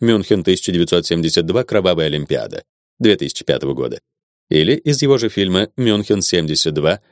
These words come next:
Гнев Божий». Мы же попробуем рассмотреть ситуацию с точки зрения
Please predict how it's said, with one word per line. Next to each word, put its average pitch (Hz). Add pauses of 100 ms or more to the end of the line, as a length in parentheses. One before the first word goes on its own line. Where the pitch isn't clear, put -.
Гнев 90
Божий». 58 (680)
Мы 107
же 170
попробуем 160
рассмотреть 110
ситуацию 101
с -
точки 123
зрения 104